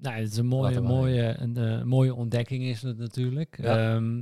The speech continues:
Speaker 1: alleen wat dan? Als je dat dan weet, hoe, hoe ga je dat vormgeven? Hoe ga je het rondbreien? Hoe, waar ben je toen mee begonnen?
Speaker 2: Ja, nou, ik ben toen, ehm,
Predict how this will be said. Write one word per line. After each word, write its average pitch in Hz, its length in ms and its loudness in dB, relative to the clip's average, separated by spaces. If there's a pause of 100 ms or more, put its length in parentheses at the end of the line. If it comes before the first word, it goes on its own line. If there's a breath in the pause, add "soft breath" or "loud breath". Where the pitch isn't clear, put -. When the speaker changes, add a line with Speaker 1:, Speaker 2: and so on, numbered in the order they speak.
Speaker 1:
alleen 127 340 2
wat 123 200 0
dan? 117 280 -2
Als 117 180 -2
je 127 80 -2
dat 123 180 0
dan 120 180 0
weet, 123 400 2
hoe, 120 200 2
hoe 120 220 0
ga 117 140 -2
je 117 100 0
dat 113 200 0
vormgeven? 120 720 4
Hoe 117 160 0
ga 123 140 0
je 120 80 2
het 117 100 0
rondbreien? 110 840 0
Hoe, 117 440 0
waar 123 220 -2
ben 123 120 -2
je 127 100 -4
toen 151 140 -4
mee 131 160 -4
begonnen? 107 500 -8 (100)
Speaker 2:
Ja, 143 380 4
nou, 127 240 0
ik 123 120 -4
ben 127 160 0
toen, 123 260 -4
ehm, 113 720 0